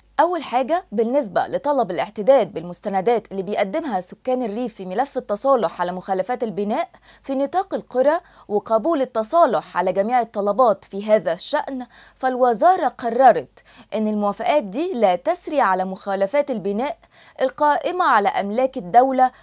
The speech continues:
والهيئات التابعة لها. تاني حاجة، الوزارة اشترطت إن المتقدمين بملفات التصالح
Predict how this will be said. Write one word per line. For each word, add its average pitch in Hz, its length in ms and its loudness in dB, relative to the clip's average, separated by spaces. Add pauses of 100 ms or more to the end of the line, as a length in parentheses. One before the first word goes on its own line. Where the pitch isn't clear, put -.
(140)
والهيئات 294 720 -2
التابعة 208 560 0
لها. 175 340 -4 (440)
تاني 175 320 -2
حاجة، 302 460 2 (300)
الوزارة 269 540 2
اشترطت 269 760 0 (300)
إن 226 120 -2
المتقدمين 226 1040 -4
بملفات 185 540 -6
التصالح 302 600 -2